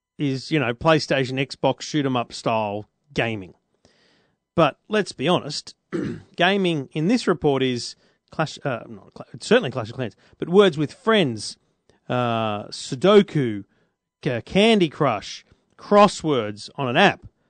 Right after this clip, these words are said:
Yes, that is gaming. I agree, but I think I'd like to get a hold of the full report and understand whether they actually break down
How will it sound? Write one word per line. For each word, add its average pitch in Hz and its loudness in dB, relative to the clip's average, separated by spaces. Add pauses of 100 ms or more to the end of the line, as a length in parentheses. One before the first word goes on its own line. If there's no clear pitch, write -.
(420)
Yes, 151 0 (180)
that 147 2
is 151 -2
gaming. 185 0 (480)
I 135 0
agree, 151 -2
but 147 0
I 147 4
think - -2 (500)
I'd 165 -2
like 247 4
to 208 -4
get 180 4
a 156 2
hold 160 2
of 143 -4
the 143 0
full 226 2
report 226 2
and 180 0
understand 165 0
whether 151 0
they 139 0
actually 147 -6
break 139 -2
down 131 -2